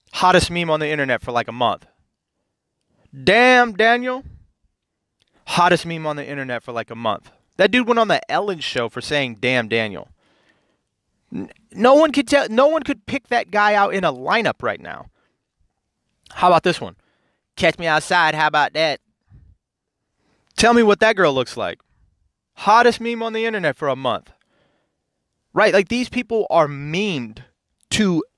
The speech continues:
death. But they're s-, they still get to move on and live their life, right? You know what I'm saying? Like, that's the beauty of the internet. So even in the worst possible case scenario for a public speaking,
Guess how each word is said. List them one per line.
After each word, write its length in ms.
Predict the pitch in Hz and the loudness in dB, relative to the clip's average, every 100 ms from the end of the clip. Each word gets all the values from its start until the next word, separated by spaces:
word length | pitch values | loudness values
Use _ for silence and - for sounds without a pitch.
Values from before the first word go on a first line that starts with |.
| 135 123 | -10 2
death. 460 | 160 175 - _ _ _ _ _ _ _ _ _ _ _ | 4 4 0 _ _ _ _ _ _ _ _ _ _ _
But 180 | 170 226 | 0 2
they're 100 | 247 | 4
s-, 160 | 254 - | 2 0
they 160 | 175 233 | 0 0
still 220 | - 254 | 0 -4
get 120 | 247 | -6
to 80 | 233 | -6
move 200 | 233 226 | -4 0
on 140 | 233 | 0
and 100 | 220 | 0
live 140 | 220 196 | -2 -2
their 120 | 190 | 0
life, 260 | 220 202 170 | 0 0 0
right? 140 | 185 | -2
You 60 | 214 | 0
know 80 | |
what 80 | 233 | 0
I'm 60 | 220 | 0
saying? 220 | 240 208 | -2 -2
Like, 180 | 180 - | -2 0
that's 240 | 202 214 | -2 -2
the 140 | - 170 | -4 -6
beauty 460 | 139 196 233 233 | -6 -8 -6 -4
of 100 | 208 | -4
the 140 | 190 247 | -4 -4
internet. 340 | 277 - - - - | -4 -8 -14 -18 0
So 180 | 226 - | 2 4
even 260 | 269 285 262 | 4 2 2
in 100 | 208 | 0
the 100 | 170 | -2
worst 680 | 160 160 180 226 233 - - _ | -8 -4 0 2 2 0 -10 _
possible 800 | - - - 226 262 - 247 226 | -12 -12 -8 -4 -2 -2 -4 -6
case 260 | - 202 196 | -4 -4 -4
scenario 460 | - 170 175 160 135 | -6 -4 -2 0 -2
for 140 | 135 | -6
a 60 | 123 | -4
public 280 | 165 151 | -4 -4
speaking, 480 | - 156 151 104 85 | -6 -6 -4 -6 -8